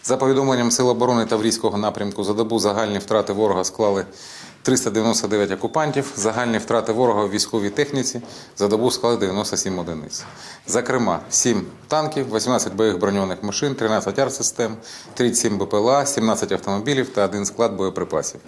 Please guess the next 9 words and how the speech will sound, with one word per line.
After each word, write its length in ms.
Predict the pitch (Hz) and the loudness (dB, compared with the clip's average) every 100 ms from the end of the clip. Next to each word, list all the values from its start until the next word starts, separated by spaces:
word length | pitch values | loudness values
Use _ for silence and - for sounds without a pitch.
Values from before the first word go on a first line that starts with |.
| - - - - - - | -20 -18 -16 -16 -16 -4
Щодня 420 | - 156 165 147 135 | 2 4 4 4 4
наші 400 | 127 127 123 104 - - | 4 4 2 -2 -4 0
воїни 440 | 113 135 131 127 120 | 2 4 4 0 -2
здійснюють 640 | 95 90 117 - 104 90 - | -8 0 2 0 -4 -8 -4
подвиг. 320 | 92 76 - - - | -4 -4 -10 -14 -16
Дякуємо 560 | 92 135 135 123 110 101 101 - - - | -4 -2 0 0 0 -2 -8 -18 -12 -6
за 80 | |
справжній 480 | 82 - 104 95 92 82 | -4 0 2 2 -2 -4
героїзм. 380 | 82 76 67 | -4 -6 -8